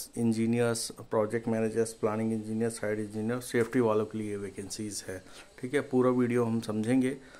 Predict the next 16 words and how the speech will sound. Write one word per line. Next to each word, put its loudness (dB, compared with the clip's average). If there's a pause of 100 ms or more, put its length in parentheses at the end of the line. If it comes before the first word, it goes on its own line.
(320)
और 8 (460)
जो 6
लोग 4
चैनल 4
पर -4
नए 2
आ 2
रहे 2
हैं -2
तो -2
यार 2
चैनल 0
को -2
सब्सक्राइब 0
कर 2
लेना, -2